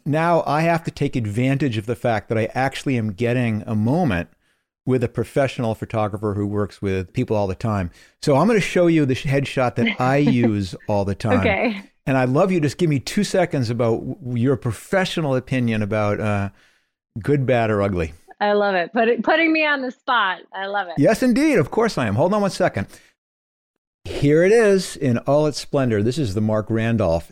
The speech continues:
Speaker 1: headshot. What do you think?
Speaker 2: So first of all, I love the natural light. It, and it, I love that it looks so candid. Like, you're sitting in a way where you just look relaxed.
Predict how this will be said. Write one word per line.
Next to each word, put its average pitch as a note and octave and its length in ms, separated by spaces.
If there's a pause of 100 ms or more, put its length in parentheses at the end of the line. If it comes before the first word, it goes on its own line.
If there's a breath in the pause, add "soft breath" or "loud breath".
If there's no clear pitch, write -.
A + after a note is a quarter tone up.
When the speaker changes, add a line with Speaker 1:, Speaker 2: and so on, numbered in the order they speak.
Speaker 1:
headshot. E2 480
What A2+ 80
do B2+ 80
you A#2 40
think? - 260
Speaker 2:
So A#3+ 420
first C4 220
of C4 100
all, A#3 100
I G#3+ 160
love G3+ 320
the G3 100
natural F3+ 460
light. D#3+ 380 (260)
It, F#3 160 (100)
and F#3 200
it, F3+ 180
I F#3+ 160
love G3 240
that G#3 120
it F#3+ 120
looks F#3 260
so F3 160
candid. D#3 600
Like, E3 200
you're F3+ 120
sitting G3+ 480
in F#3 100
a F3+ 80
way F3 340
where E3+ 360 (360 soft breath)
you F#3+ 140
just F#3+ 220
look F#3 200
relaxed. G3+ 880